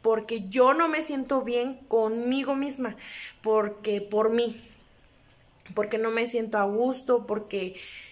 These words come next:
este, también por salud, porque pues ya ven que cuando uno empieza a subir de peso, pues también vienen muchos, muchos, muchos problemas de salud.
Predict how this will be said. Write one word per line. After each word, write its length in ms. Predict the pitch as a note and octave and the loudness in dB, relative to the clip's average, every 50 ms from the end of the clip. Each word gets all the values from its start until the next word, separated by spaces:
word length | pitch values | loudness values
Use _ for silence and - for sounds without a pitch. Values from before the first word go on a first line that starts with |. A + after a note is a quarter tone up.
| - - - - | -20 -20 -10 -4
este, 480 | G#3 G#3 G3+ G3+ G3+ - - - G#3 | -2 -2 -2 -2 -4 -8 -4 -4 -2
también 460 | G3+ G3+ G#3 G3+ G#3+ G#3+ A3 G#3+ G#3 - | 0 0 0 0 2 0 0 0 0 0
por 160 | A3 A3 A3 | -2 -2 -2
salud, 540 | - A3 G3+ G3 G#3 A3 A#3 B3 C4 B3 - | -2 -2 -2 0 2 2 2 2 0 0 0
porque 880 | - A#3+ A3 G#3+ G#3+ - - G#3 G3+ G3 G3 G3 G3 G3 F#3+ F#3+ F#3+ F3+ - - - - - | 2 2 2 2 0 -4 -2 -2 0 0 0 -2 -2 -2 -4 -6 -8 -10 -12 -14 -20 -10 -2
pues 220 | - A3 A3 G#3+ F#3+ | 0 0 2 2 2
ya 160 | A3 G3+ G3+ | 2 2 2
ven 220 | G#3 G#3 G#3 G#3+ | 2 2 0 0
que 220 | G#3 A3+ A#3 A3 A3+ | 0 0 0 2 2
cuando 360 | A3 A3+ G#3+ G#3 G#3 G3+ G3+ | 2 2 2 2 0 0 0
uno 180 | G3+ G#3 A3 | 0 0 0
empieza 300 | A3 A3 A3 A3 A#3 A#3 | -2 -2 -2 -2 -2 -2
a 60 | A3+ A3+ | -2 -4
subir 280 | - G#3+ G3+ G3+ G3+ | -4 -4 -4 -2 -2
de 120 | G3 G3+ G3+ | -2 -4 -4
peso, 420 | G3+ - G#3+ A3 A3 - B3+ C#4 C4 - - - - - - - | -4 -4 -4 -2 -2 -2 -2 -4 -4 -6 -14 -14 -14 -14 -10 -2
pues 140 | - A3+ A3+ | -2 0 0
también 380 | A3+ A3 G#3+ G#3+ G#3+ G#3+ A3 G#3 | 2 0 0 0 0 -2 0 0
vienen 400 | B3+ C4 C4+ C4+ C4+ C4+ C4+ C4+ | 2 2 2 2 2 0 0 0
muchos, 640 | B3+ B3 A#3+ B3 B3+ C4 B3+ B3+ - C4+ C4+ - - - - | 0 2 2 2 2 2 0 -4 -6 -6 -6 -6 -8 -12 -8
muchos, 720 | A3+ A#3 A#3+ A#3+ B3 C4 B3+ B3+ - C4+ C4 B3+ B3+ B3+ | -4 -2 2 2 2 2 2 -2 -4 -4 -4 -4 -4 -4
muchos 360 | A#3+ A#3 A3+ A3 A#3+ A#3+ A#3 | -2 -2 -2 -2 -4 -6 -6
problemas 520 | - G#3 G#3 G#3+ G#3 G3+ G3+ G#3 G#3 G#3 | -2 0 0 2 2 2 2 0 -2 -2
de 80 | G3+ G3 | -4 -8
salud. 500 | - - G3+ G3 G3+ G#3 G#3+ B3 C#4 | -8 -6 -6 -4 -2 0 0 0 0